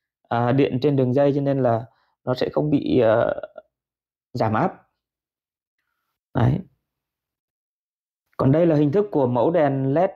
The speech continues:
âm nước chân đế, à, công suất ba mươi sáu oát. Đấy.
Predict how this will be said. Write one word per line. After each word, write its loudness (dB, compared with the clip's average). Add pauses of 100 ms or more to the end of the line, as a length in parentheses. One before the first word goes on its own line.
âm 0
nước 0
chân -2
đế, 2 (400)
à, -2
công 0
suất -4 (160)
ba 0
mươi 0
sáu -2
oát. 0 (960)
Đấy. -8